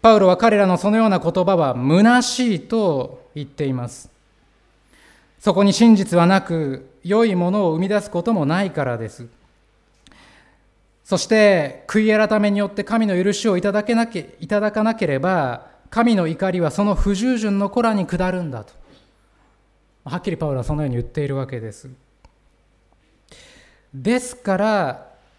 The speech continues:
あなた方は彼らの仲間になってはいけないよと、パウロは言うわけですね。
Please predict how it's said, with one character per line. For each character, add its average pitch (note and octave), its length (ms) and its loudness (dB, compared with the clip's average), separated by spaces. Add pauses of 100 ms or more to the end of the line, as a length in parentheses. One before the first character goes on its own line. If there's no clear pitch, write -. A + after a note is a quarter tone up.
(300)
あ D#3 120 -2
な F#3+ 180 -2
た G3 160 -4
方 F#3+ 300 -2
は D#3 140 -2
彼 G3+ 380 -2
ら F3 120 0
の C#3 160 -2
仲 D3+ 500 -2
間 G#3+ 160 0
に F3 140 -2
な G3 160 -2
っ G3+ 160 -10
て F#3 140 -4
は D#3+ 140 -4
い D#3 80 -6
け G3 180 -8
な G#3 200 -6
い G3+ 80 -4
よ G3+ 140 -6
と、 - 100 -20 (1700)
パ E3 100 -8
ウ C3+ 40 -6
ロ A#2 60 -8
は G#2+ 60 -12
言 B2+ 120 -12
う C#3+ 80 -12
わ D3+ 80 -12
け B2 120 -16
で - 100 -20
す - 160 -20
ね。 G3 200 -18